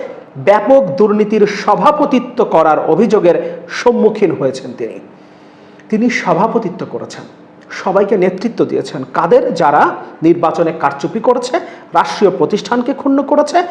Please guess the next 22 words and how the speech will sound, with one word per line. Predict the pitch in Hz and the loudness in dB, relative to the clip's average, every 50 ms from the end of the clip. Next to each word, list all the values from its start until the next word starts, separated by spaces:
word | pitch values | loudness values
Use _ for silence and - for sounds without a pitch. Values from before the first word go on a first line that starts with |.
| - - - | -8 -14 -2
আওয়ামী | - 190 208 240 247 247 247 262 | 2 4 6 6 6 6 4 4
লীগ | 247 285 220 - | 2 2 2 2
এবং | 214 190 180 208 208 180 180 | 2 2 2 2 2 2 2
এর | 156 147 | 2 2
ব্যবসায়িক | 127 156 165 165 165 196 - - 220 196 170 147 | 2 2 2 2 2 0 0 2 2 2 2 2
বন্ধুদের | 151 160 160 - - 233 202 262 247 - - - - - - - 135 | 2 0 0 0 -4 0 2 4 2 2 0 -4 -8 -10 -12 -4 0
ব্যাপক | 240 240 247 247 - 277 254 180 254 - - | 2 2 2 2 2 2 2 2 -2 -2 0
দুর্নীতির | 202 196 175 190 175 - - 151 143 | 0 2 2 2 0 2 0 -2 -2
সুযোগ | - - - - 247 202 269 269 - | -4 -6 -6 -4 0 0 0 0 2
তৈরি | 214 185 160 160 | 0 0 0 0
করে | - 165 151 139 | 0 0 0 0
দিয়েছে। | - 156 170 160 - 262 294 - - - - - - - | 0 -2 -4 -4 -6 -8 -10 -10 -12 -16 -20 -8 0 0
এই | 233 240 214 | 2 2 2
নেক্সাসের, | 165 170 208 202 - - 226 220 - 190 151 - | 2 2 0 0 0 -2 -2 0 0 -2 -2 -2
এই | 170 175 151 | -2 -4 -4
সিন্ডিকেটের | - - - 240 247 214 240 - 226 202 208 196 196 - - - - - | 0 0 2 2 2 2 2 0 2 2 2 2 2 -2 -6 -12 -14 -14
সভাপতিত্ব | - - - - 226 196 285 - 285 294 - 254 - - - | -12 -4 0 0 2 2 2 0 0 -2 -2 -2 0 0 0
করেছেন | - 165 143 139 - - 170 175 - - - - | 2 2 0 0 0 -2 -4 -4 -6 -10 -14 -14
শেখ | - - - 269 - - | -6 0 0 0 0 0
হাসিনা, | 180 - - 123 117 107 - - - - | -2 -4 -4 -6 -6 -8 -10 -14 -4 -2
বাংলাদেশের | 170 160 151 147 131 - - 160 | -2 0 0 0 -2 -2 -4 -4
প্রধানমন্ত্রী। | - - 147 151 202 214 220 220 226 - 285 | -2 0 0 0 2 2 2 0 0 -2 -4